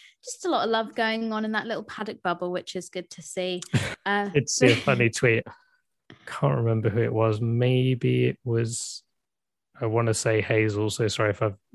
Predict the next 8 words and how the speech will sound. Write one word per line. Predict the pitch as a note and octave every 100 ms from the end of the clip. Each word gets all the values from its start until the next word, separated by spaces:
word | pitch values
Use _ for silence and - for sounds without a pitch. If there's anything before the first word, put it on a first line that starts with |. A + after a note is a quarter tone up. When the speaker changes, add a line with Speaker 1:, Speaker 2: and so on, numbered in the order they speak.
| -
Speaker 2:
wrongly | D#3+ B2+ B2 A#2
credited | G#2+ - A2 - A#2+ G#2+
that, | A2 -
but | B2 A#2
someone | - A2+ A2+
saying | G#2+ A#2+ A2 G#2
about, | G2+ G#2+ G#2+ - _ - - - -
um, | A2+ G#2 G2+ G2+ G2